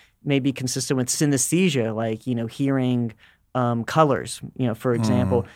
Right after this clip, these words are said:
Speaker 1: this boundary breaking, you know, this sort of, like, the brain, you know, acting, you know, communicating more with itself. Uh, so that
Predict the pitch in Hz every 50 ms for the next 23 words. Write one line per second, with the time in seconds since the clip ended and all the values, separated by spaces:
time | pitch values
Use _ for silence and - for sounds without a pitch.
0 | - _ _ - 147 131 - - - - _ _ _ _ _ - 147 143 143 151
1 | 160 165 156 143 143 131 123 123 127 127 127 127 127 131 123 117 110 113 123 -
2 | - - - 127 123 117 120 110 123 120 - - 139 123 123 117 117 120 117 110
3 | - _ _ _ _ _ _ _ _ _ _ _ _ _ _ _ _ - 147 139
4 | 127 120 - - 143 147 147 147 143 143 139 139 135 131 127 - - 123 131 127
5 | 120 - - - 131 139 139 - - 139 131 131 127 123 120 - - _ _ _
6 | _ _ _ _ _ _ 151 143 123 107 - - - - 151 147 156 175 180 175
7 | 156 - - 139 120 117 120 120 113 - - 101 117 131 135 135 131 127 123 120
8 | 127 120 123 - 110 - - - 143 131 120 107 - - - - - - - -
9 | 123 120 113 113 113 117 - - _ _ _ _ - - - - - 135 165 175
10 | 208 240 240 - -